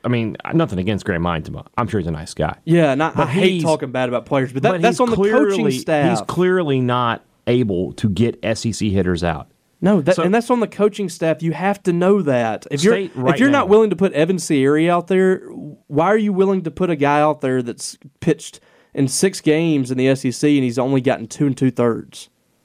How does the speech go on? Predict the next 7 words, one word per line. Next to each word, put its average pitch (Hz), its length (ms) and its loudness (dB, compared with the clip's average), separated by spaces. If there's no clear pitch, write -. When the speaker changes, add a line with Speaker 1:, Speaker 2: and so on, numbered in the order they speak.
Speaker 1:
State 151 280 -2
has 107 420 -2
on 143 140 2
its 104 140 -4
staff, 90 560 -6
hold 95 120 0
on. 69 160 -10